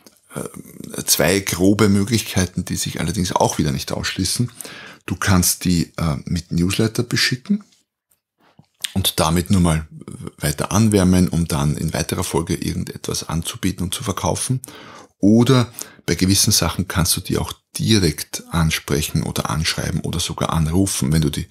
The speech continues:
Telefonnummern hast, weil der Kunde ein Buch von dir gekauft hat, äh, das du ihm geschenkt hast und er nur den Versand bezahlt hat, irgendwie sowas, oder ein kleines Produkt,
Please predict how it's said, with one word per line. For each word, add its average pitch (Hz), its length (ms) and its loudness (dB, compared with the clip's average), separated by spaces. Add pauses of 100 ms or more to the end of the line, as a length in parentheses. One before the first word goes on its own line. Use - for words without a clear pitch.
(240)
Telefonnummern 98 680 4
hast, 82 300 0 (540)
weil 80 280 2
der 82 100 0
Kunde 82 480 0
ein 85 600 -2
Buch 117 200 2
von 98 160 0
dir 98 100 2
gekauft 85 500 0
hat, 90 200 -2 (580)
äh, 76 460 0
das - 140 -2
du 87 100 0
ihm 82 40 0
geschenkt - 460 0
hast - 120 -2
und 82 120 2
er 78 80 2
nur 78 120 0
den 76 100 -4
Versand 101 420 0
bezahlt 87 400 -2
hat, 82 100 0
irgendwie 82 280 -2
sowas, 123 380 4 (380)
oder 80 160 -6
ein 78 60 0
kleines 101 340 2
Produkt, - 540 -8